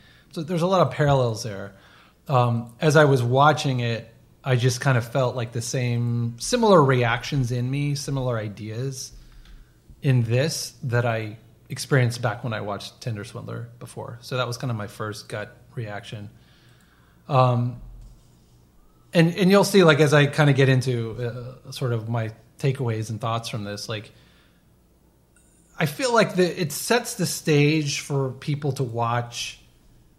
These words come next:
the most basic way of watching it that the audience probably would do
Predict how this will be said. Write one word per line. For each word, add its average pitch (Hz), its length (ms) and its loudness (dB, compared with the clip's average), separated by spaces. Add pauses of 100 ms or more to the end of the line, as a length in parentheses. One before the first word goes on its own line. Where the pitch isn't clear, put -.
the 165 140 6
most 180 460 4
basic 196 680 -2 (1200)
way 165 420 6
of 139 200 4
watching 135 400 -2
it 175 260 -4
that 127 160 -2
the 127 120 -2
audience 127 480 0
probably 123 680 -4
would 113 320 -8
do 131 400 -10